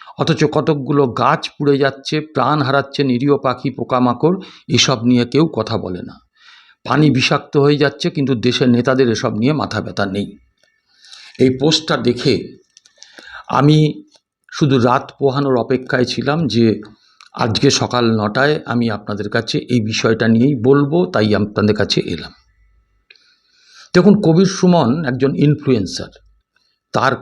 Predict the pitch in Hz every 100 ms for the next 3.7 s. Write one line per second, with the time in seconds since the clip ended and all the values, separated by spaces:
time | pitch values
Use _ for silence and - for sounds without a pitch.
0 | - _ - 120 117 151 170 170 _ -
1 | 107 98 127 135 170 185 185 _ _ _
2 | _ _ - 139 - 175 - 165 143 123
3 | 139 131 - 131 117 127 170